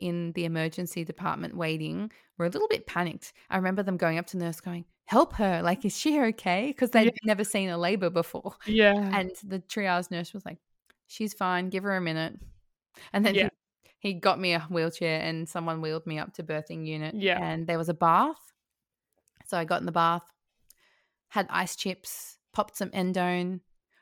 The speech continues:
Speaker 1: For
Speaker 2: Did you
Speaker 1: ages I
Speaker 2: eat or, did you eat or drink anything else? You had your ravioli. Did you have anything else between then?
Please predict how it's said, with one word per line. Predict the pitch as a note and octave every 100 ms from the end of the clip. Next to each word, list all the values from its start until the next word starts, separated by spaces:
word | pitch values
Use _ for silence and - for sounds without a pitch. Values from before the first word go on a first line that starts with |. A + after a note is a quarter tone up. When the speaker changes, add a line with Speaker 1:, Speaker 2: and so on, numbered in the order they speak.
| _
Speaker 1:
For | -
Speaker 2:
Did | B3+ B3
you | E4+
Speaker 1:
ages |
I | C#4+
Speaker 2:
eat | D#4+ A3+
or, | C#4 D4+
did | A#3 C#4 E4+
you | D#4+
eat | C#4+
or | D4+
drink | - C#4 -
anything | A#3+ C4 B3 A#3
else? | A3+ A#3
You | A#3
had | B3+
your | C#4
ravioli. | B3+ A#3 A#3 G#3+ G#3+ G#3+ F#3+ C4 C#4
Did | B3 A3+
you |
have | C4 B3+
anything | B3 C4 C4 B3
else | A3+ B3 - _ _ _ _ A3+
between | A3 - A3 A3
then? | A3 B3